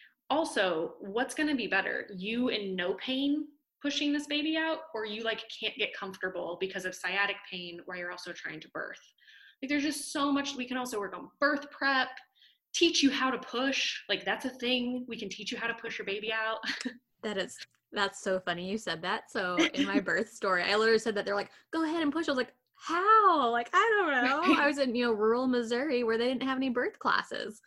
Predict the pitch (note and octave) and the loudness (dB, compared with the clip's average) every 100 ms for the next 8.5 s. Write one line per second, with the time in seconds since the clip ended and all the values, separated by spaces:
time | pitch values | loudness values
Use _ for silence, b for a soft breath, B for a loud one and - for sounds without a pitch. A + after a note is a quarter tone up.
0 | B B B B _ A3+ G#3+ B3 C#4 A3 | B B B B _ -2 0 4 4 4
1 | - - - A#3 A3 A3 G#3+ A3 B3 B3 | 0 -10 -6 -2 0 -2 -2 0 0 0
2 | A#3 - _ _ _ A#3 B3 G#3+ G3 G#3 | -2 -6 _ _ _ 2 4 4 4 2
3 | G3 F#3 G3 G3+ F3 F3 F3+ F3+ F3+ - | -4 -2 -2 0 0 0 -2 -2 -2 -2
4 | A3 A3 G3 F#3 G#3+ G3 F#3+ G3+ F#3+ - | -2 0 0 0 -2 -4 -6 -10 -10 -10
5 | G3 G3+ G3+ G3 F#3 F#3 - - _ _ | -4 -4 -2 -4 -4 -6 -10 -20 _ _
6 | _ G#3 A3 B3+ C4 B3+ B3 C4 B3+ A#3 | _ 0 0 -2 0 0 -2 -4 -6 -8
7 | - A3+ A3+ A3+ A3+ _ - A#3+ A3+ A3+ | -8 -8 -6 -6 -10 _ -6 -4 -4 -4
8 | A3 A3+ C4+ C#4+ | -6 -4 -6 -6